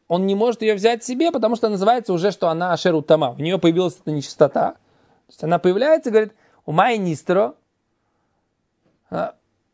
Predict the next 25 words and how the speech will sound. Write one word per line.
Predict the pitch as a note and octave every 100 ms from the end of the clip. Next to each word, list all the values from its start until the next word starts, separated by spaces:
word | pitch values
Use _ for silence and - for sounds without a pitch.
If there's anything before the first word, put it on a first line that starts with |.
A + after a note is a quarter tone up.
| _
имеется | D#3 D3+ G3+ G3+ G#3
в |
виду, | A3 D#4 D#4 B3+ A#3+ -
мы | F#3 F#3+
считаем | - - G#3+ F#3+
сначала | F#3 E3+ E3+ C3+
просто, | C#3 B2+
нистра | A3 C4+ B3 G3+
имеется | G3 G3+ F#3+
в |
виду, | G#3+
она | F#3+
скрылась. | - G#3 A3+ C#3+
Там. | - - -
Говорит, | C#3+ C3+
«Нет, | C#3 E3 C#3 D3+
нет, | - -
нистра», | F#3+ E4+ C#4+ C4+ B3+
говорит, | A3 A3 G3+
«это | G3
то | G3 G3+
не | G#3 C4
было, | G3+ C#3
она | C#3+ F#3+
была, | F3 F3 F#3